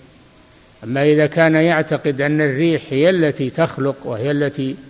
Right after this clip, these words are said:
<clears throat> تدبر هذه الأمور، فهذا شرك أكبر. ولكن الغالب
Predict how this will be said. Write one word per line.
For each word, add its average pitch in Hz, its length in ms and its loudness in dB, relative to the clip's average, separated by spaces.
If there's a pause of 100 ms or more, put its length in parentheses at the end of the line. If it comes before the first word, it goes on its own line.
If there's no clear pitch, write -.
(840)
<clears throat> 139 240 -2
تدبر 151 520 4
هذه 135 380 2
الأمور، 139 580 2 (1400)
فهذا 170 300 -2
شرك 202 340 0
أكبر. 160 500 -2 (1900)
ولكن 147 380 -2
الغالب 160 540 2